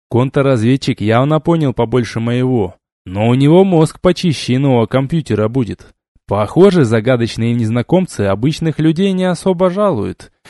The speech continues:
если не сказать пожестче, учитывая любимое занятие фронтовика. Но попытаться надо.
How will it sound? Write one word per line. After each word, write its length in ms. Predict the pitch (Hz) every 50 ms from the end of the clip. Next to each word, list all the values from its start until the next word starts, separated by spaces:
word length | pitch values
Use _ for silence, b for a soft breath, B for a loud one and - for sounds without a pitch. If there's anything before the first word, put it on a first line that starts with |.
| B B
если 520 | - 104 101 110 117 117 120 117 - 131
не 120 | 135 143 143
сказать 480 | 131 - 151 135 120 131 135 - -
пожестче, 640 | - 165 165 160 190 214 196 - - - - 101 -
учитывая 640 | - 110 104 - - 143 135 - - 117 120 117 117
любимое 500 | 120 123 127 131 151 143 127 120 117 110
занятие 560 | 104 104 127 135 135 127 110 - - 107 107
фронтовика. 880 | 98 - 113 117 117 101 - 127 131 143 147 - - 185 165 120 104 104 - _ _ _ _ _ _
Но 260 | - 110 123 160 196 196
попытаться 640 | - 208 - 214 208 - 135 117 117 - - 156
надо. 440 | 151 147 127 104 92 92 87 80 -